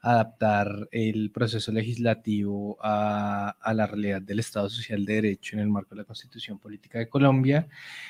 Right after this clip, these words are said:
Y hay un presupuesto adicional, y es que actualmente somos alrededor de sesenta mil trabajadores y trabajadoras sociales en el país. Eso implica justamente que,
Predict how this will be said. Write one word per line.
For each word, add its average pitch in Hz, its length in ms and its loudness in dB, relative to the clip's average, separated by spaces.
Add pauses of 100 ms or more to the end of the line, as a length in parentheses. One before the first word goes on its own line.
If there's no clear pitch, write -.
(180)
Y 185 420 12
hay 120 600 6
un 123 420 2
presupuesto 127 540 4
adicional, 131 460 6
y 123 60 6
es 117 140 0
que 117 280 0
actualmente 123 580 2
somos 123 300 0
alrededor 110 360 2
de 104 120 -4
sesenta 113 500 -2
mil 101 320 -2
trabajadores 107 520 0
y - 40 -20
trabajadoras 104 480 -2
sociales 101 480 -6
en 107 100 -2
el 104 120 -2
país. - 560 2 (600)
Eso 135 260 2
implica 147 800 4
justamente 127 880 2
que, 104 720 0